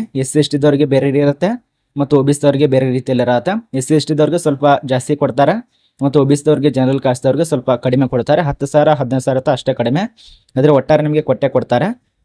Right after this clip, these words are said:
ಇಷ್ಟು ನಿಮ್ಗೆ ಈ ಒಂದು, ಆ, ಸೈಡಿನ ಬಗ್ಗೆ. ಆದ್ರೆ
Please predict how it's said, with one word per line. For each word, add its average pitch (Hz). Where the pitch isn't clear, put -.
ಇಷ್ಟು 165
ನಿಮ್ಗೆ 170
ಈ 156
ಒಂದು, 160
ಆ, 135
ಸೈಡಿನ 147
ಬಗ್ಗೆ. 131
ಆದ್ರೆ 123